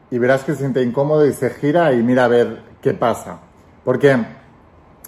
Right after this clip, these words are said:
tenemos un poder enorme en, en la mirada. Por eso siempre os digo que tienes que poner tu visión delante y mirarla, ¿no? Y si tú estu-, estudias, por ejemplo, los textos sagrados más antiguos, yo siempre hablo de la Biblia porque es el que nos ha llegado a la cultura hispana, pero hay muchísimos, muchísimos, muchísimos más.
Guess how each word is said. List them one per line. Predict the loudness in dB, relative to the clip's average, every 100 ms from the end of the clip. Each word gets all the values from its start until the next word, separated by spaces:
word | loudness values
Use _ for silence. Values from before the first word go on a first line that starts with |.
| -2
tenemos | 2 4 2 2
un | 0 4
poder | 4 4 2
enorme | 0 2 4 2 -2 -8 -12 -20 _ -6
en, | -2 0 -2
en | -2 -2 0
la | 0
mirada. | 0 -2 -4 -8 -16 -20 -20 -20 -8
Por | -2
eso | 0
siempre | 2 4 4
os |
digo | 4 4
que | 2
tienes | -2 0
que | 0
poner | 0 0 2
tu | 0
visión | 0 -2 2 2
delante | 4 2 2 2 2
y |
mirarla, | 2 2 2 2 -4
¿no? | -4 -6 -6
Y |
si | -6 -2
tú |
estu-, | -2 0 0 0
estudias, | -4 2 2 2
por | 0
ejemplo, | -2 0 2
los | 2
textos | -2 -4 -2
sagrados | 2 2 2 0
más | -2
antiguos, | -2 0 2 2
yo | 2
siempre | 0 0 2
hablo | 2 2
de | 2
la | 2
Biblia | 2 0 0
porque | -2 -4
es | -4
el | -4
que | -2
nos | -2 -2
ha | 0
llegado | 2 4
a | 4
la | 2
cultura | 0 0 0
hispana, | 0 0 0 0 -2 -14 -20 -8 2
pero | 4
hay | 4
muchísimos, | 4 0 2 2 2 -2 0
muchísimos, | -2 0 0 0 0
muchísimos | 0 0 -2 0 -2 2
más. | 2 0